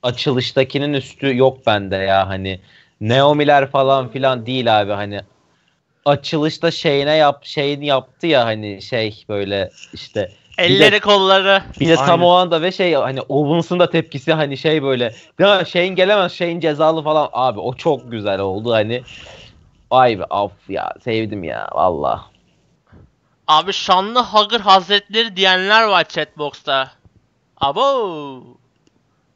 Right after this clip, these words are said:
Speaker 2: Herkesin fanı varmış forumda gerçekten.
Speaker 1: Şanlı Hagır Hazretleri mi?
Speaker 2: Evet.
Speaker 1: Kim Hagır?
Speaker 2: Bayley'ci işte, Mert Demirağ arkadaşımız.
Speaker 1: Kardeşim, Bayley'nin fanı olmak kadar doğal bir şey yok ki ya.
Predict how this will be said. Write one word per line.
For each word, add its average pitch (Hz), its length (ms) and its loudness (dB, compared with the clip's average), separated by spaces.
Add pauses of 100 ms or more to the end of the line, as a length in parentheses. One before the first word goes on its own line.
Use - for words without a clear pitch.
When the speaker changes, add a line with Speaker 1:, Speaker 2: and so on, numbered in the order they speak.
Speaker 2:
Herkesin 175 420 -2
fanı 135 320 -10
varmış 120 300 -10
forumda 120 440 -16
gerçekten. 131 560 -8 (480)
Speaker 1:
Şanlı 139 420 2
Hagır 160 360 2
Hazretleri 113 680 -2
mi? 143 200 -12 (720)
Speaker 2:
Evet. 135 440 -8 (320)
Speaker 1:
Kim 147 140 -6
Hagır? - 540 -10 (1400)
Speaker 2:
Bayley'ci 156 500 -4
işte, - 260 -10
Mert 156 360 -4
Demirağ 160 540 0
arkadaşımız. 127 680 -10
Speaker 1:
Kardeşim, 135 640 0
Bayley'nin 160 460 2
fanı 175 260 -2
olmak 190 400 2
kadar 185 360 2
doğal 160 360 4
bir 180 60 -10
şey 196 280 -4
yok 214 280 -6
ki 233 100 -10
ya. 190 420 2